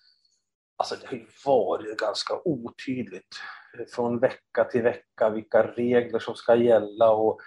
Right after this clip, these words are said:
hur ska man överhuvudtaget klara av att planera en teaterföreställning om man inte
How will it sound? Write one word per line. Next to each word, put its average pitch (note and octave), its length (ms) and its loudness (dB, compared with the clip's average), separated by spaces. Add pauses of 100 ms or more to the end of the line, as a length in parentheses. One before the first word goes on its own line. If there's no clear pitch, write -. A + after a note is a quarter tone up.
(520)
hur B2+ 380 4
ska A#2+ 420 4
man A2+ 220 -2
överhuvudtaget A2+ 1200 -2
klara A2 340 6
av A2 360 2
att - 180 -2
planera G#2 420 -2
en G#2 120 -6
teaterföreställning G#2+ 1160 -2
om A#2 120 -4
man A2 220 2
inte A2 380 -6